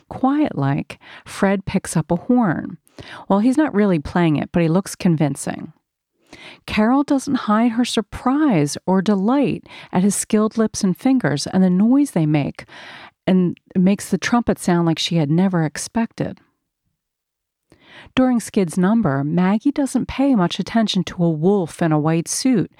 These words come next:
who sidles up next to her, played by a very young Anthony Quinn. Unaware of Panamanian courtship rituals, Maggie takes off her hat without realizing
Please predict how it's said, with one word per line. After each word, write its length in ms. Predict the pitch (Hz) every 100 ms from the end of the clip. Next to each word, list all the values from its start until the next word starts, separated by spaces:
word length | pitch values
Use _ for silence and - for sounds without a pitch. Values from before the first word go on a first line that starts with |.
| - - -
who 120 | 190
sidles 560 | - - 180 185 180 175
up 200 | 165 170
next 320 | 196 - -
to 100 | 170
her, 300 | 147 - - - - -
played 320 | - 180 190
by 160 | 208 190
a 80 | 196
very 360 | 160 156 185
young 300 | 196 156 151
Anthony 480 | - 156 147 160 151
Quinn. 540 | - - 240 185 - - _ _ _ _ _ _ _ - - - - _
Unaware 480 | 226 226 202 220 220
of 160 | 175 -
Panamanian 720 | - 202 180 175 170 156 147
courtship 560 | - 285 - - -
rituals, 640 | 151 - 147 151 - - - - - -
Maggie 360 | 170 175 202 226
takes 280 | 196 165
off 180 | 165 147
her 120 | -
hat 480 | 160 - 277 180 - -
without 540 | 180 - 202 254 311
realizing 760 | 247 269 254 156 151 - -